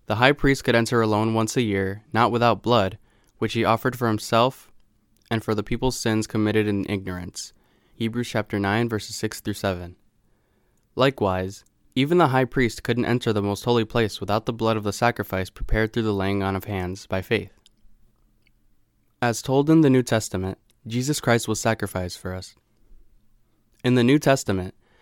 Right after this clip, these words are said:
we are told that one could enter the kingdom of God through his belief in Jesus' baptism and his blood on the cross. When was the veil of the temple of God torn in two from top to bottom?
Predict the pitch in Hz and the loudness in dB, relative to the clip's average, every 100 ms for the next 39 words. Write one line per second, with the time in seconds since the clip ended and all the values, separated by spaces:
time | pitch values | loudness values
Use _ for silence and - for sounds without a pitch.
0 | _ _ 120 117 110 131 147 147 110 117 | _ _ 0 0 4 2 4 2 2 0
1 | 127 131 117 143 135 117 113 117 127 117 | 2 2 2 0 -2 -2 -2 0 0 0
2 | 101 101 120 117 117 104 101 104 117 139 | 2 2 2 0 -2 -2 -2 0 0 0
3 | 120 113 107 110 117 107 92 92 104 98 | 0 -2 -4 -4 -6 -2 -2 -2 -6 -4
4 | 98 95 101 95 101 110 92 95 - 90 | -4 -4 -6 -2 0 0 -2 -6 -6 -6
5 | - - - _ _ _ _ _ _ _ | -6 -16 -18 _ _ _ _ _ _ _
6 | _ _ 120 143 160 147 123 117 127 123 | _ _ 2 4 4 4 4 4 4 2
7 | 107 - 120 131 120 107 113 107 - 120 | -2 -6 -2 0 -2 0 2 0 0 0
8 | 113 104 - 120 104 104 110 101 - 101 | 0 -2 -2 -2 -2 -4 -2 -2 -2 0
9 | 123 107 - | 0 -2 -8